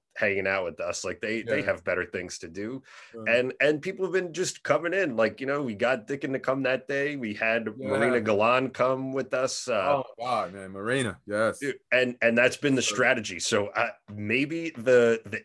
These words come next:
Speaker 1: impromptu talent show may work beautifully, and people are just gonna come. And Dickin said that he, his favorite thing is a come as you are party. And I,
Speaker 2: Yes.
Speaker 1: I feel like
Speaker 2: Yeah.
Speaker 1: that's,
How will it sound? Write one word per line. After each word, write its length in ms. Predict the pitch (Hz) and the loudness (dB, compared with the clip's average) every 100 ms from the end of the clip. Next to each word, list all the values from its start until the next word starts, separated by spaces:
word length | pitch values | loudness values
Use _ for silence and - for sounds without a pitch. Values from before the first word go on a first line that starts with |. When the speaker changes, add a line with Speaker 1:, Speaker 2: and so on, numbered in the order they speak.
| 127 | 0
Speaker 1:
impromptu 880 | 143 - 120 120 120 - 139 135 | 0 2 4 4 0 -4 -2 -2
talent 440 | 123 - 104 117 123 | -2 -2 2 2 0
show 440 | 151 151 165 156 - | -2 -2 -2 -4 -6
may 400 | 107 107 113 117 | -6 2 2 2
work 440 | 104 107 113 110 | 0 0 0 -4
beautifully, 540 | 95 104 101 95 135 127 | -10 -8 -6 -6 -4 -4
and 80 | 92 | -4
people 300 | 117 113 107 | -8 -6 -8
are 40 | |
just 220 | 104 104 | -6 -6
gonna 180 | - 98 | -4 -6
come. 360 | - 98 107 110 | -2 -2 -2 -4
And 220 | 92 85 _ - - - - - _ _ _ _ 104 - | -8 -14 _ -20 -20 -20 -20 -20 _ _ _ _ -18 -2
Dickin 320 | 151 147 135 | -2 0 -2
said 320 | - 139 123 | 2 4 4
that 160 | 113 110 | 4 2
he, 240 | 113 113 _ _ | -2 -8 _ _
his 180 | - 107 | -6 -4
favorite 360 | - 147 139 120 | -2 -2 -2 -2
thing 160 | 127 | 0
is 120 | 110 107 | 0 0
a 80 | |
come 320 | - - 143 135 | -4 0 2 2
as 220 | 131 107 | 0 -2
you 180 | 117 110 | 0 2
are 240 | 107 104 | 2 0
party. 580 | - 107 98 87 76 - _ - | 0 0 0 -2 -12 -20 _ -8
And 180 | 90 87 | -6 -2
I, 80 | 87 | 2
Speaker 2:
Yes. 200 | 120 90 | 2 2
Speaker 1:
I 100 | 92 | -8
feel 260 | - 117 | -2 0
like 120 | 104 113 | 2 2
Speaker 2:
Yeah. 100 | 104 | 4
Speaker 1:
that's, 420 | 104 101 - | 2 0 -6